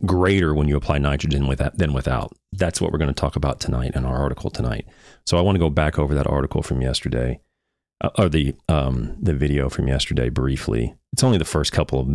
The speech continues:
like, first minute of the, of the video, because the rest of it is just him meandering through salesmanship and whatever he's wanting to try to do to sell his product. It's fine.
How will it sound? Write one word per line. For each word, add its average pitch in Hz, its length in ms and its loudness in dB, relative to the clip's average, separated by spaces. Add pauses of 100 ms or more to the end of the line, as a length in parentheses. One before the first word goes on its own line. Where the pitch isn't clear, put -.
like, 71 240 -2 (140)
first - 260 0
minute 69 320 2
of 69 120 0
the, 65 220 -4
of 73 160 0
the 64 80 -2
video, 60 460 0
because 65 280 -2
the 69 80 0
rest 82 260 2
of 69 100 0
it 71 60 0
is 73 120 0
just 73 220 0
him 69 460 0 (1300)
meandering 71 640 2
through 69 460 -2 (800)
salesmanship 69 840 0
and 69 400 -2
whatever 69 340 0
he's 69 180 -2
wanting 67 180 0
to - 40 -2
try - 200 -2
to 69 60 -2
do 69 160 0
to - 60 -2
sell - 220 -2
his 73 100 -4
product. 73 480 -2
It's - 140 -6
fine. - 160 -4